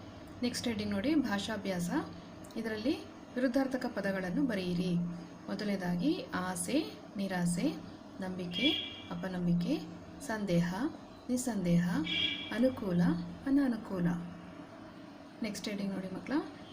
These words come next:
ಈ ಪದಗಳನ್ನು ಬಳಸಿ ನಿಮ್ಮದೇ ಆದ ಸ್ವಂತ ವಾಕ್ಯ ರಚಿಸಿರಿ ಅಂತ ಇದೆ.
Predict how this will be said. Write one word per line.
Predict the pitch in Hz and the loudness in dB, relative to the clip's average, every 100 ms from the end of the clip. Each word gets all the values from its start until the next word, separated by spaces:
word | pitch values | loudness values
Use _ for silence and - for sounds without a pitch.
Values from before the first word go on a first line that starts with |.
| - | 2
ಈ | 277 | 4
ಪದಗಳನ್ನು | 294 262 233 226 220 220 | 4 2 0 0 -2 -4
ಬಳಸಿ | 214 202 208 277 | -2 -4 4 4
ನಿಮ್ಮದೇ | 233 208 202 285 | 4 0 2 4
ಆದ | 247 220 | 4 0
ಸ್ವಂತ | - 208 202 | -4 -4 -2
ವಾಕ್ಯ | 233 196 208 | -2 -4 -4
ರಚಿಸಿರಿ | 190 185 175 196 180 | -4 -4 -6 -6 -6
ಅಂತ | 175 | -4
ಇದೆ. | 175 170 294 | -2 0 0